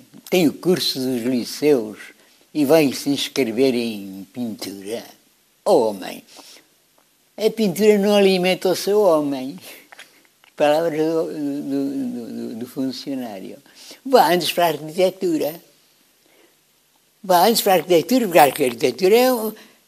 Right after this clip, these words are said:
naquela altura, isto há setenta anos, que ninguém, ninguém se lembrava que um curso, um curso de liceus ia para,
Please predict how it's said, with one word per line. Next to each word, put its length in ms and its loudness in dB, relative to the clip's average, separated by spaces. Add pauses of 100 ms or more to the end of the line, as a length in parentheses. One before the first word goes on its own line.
(120)
naquela 360 6
altura, 280 0
isto 220 0
há 140 4
setenta 640 0
anos, 500 -2 (1040)
que 120 -2
ninguém, 460 0
ninguém 280 2
se 100 -6
lembrava 520 4
que 100 -10
um 160 -2
curso, 480 -6 (520)
um 120 -2
curso 260 -6
de 120 -2
liceus 420 -2
ia 160 -2
para, 220 -6